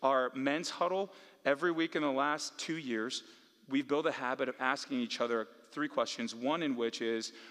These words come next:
"What can you celebrate from this past week?" It is a standard of asking ourselves, despite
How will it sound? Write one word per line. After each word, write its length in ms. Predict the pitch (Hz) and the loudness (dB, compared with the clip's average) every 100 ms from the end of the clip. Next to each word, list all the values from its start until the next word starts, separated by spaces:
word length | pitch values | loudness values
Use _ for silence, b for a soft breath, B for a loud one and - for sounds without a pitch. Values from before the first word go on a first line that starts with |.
| B | B
"What 340 | 120 117 139 - | -4 2 2 0
can 180 | 196 | -4
you 120 | 190 180 | -2 -2
celebrate 640 | - 170 170 143 120 120 | 0 2 2 0 0 -2
from 140 | - 120 | 0 -2
this 120 | 113 | -2
past 400 | - 123 113 - | -4 -4 -4 -6
week?" 280 | 107 - - _ b b b b b b - | -10 -12 -20 _ b b b b b b 2
It 240 | 180 - | 2 4
is 200 | 185 170 | 0 0
a 80 | 165 | -2
standard 640 | - - 165 180 180 190 | -4 -4 -2 0 0 2
of 160 | 165 135 131 | 2 0 0
asking 580 | 139 147 - - 175 | 0 0 -4 -6 -2
ourselves, 680 | 170 165 - 151 127 120 117 - B B | 0 0 0 0 2 0 -4 -10 B B
despite 640 | 147 - - - 160 180 | -2 -2 -2 0 2 2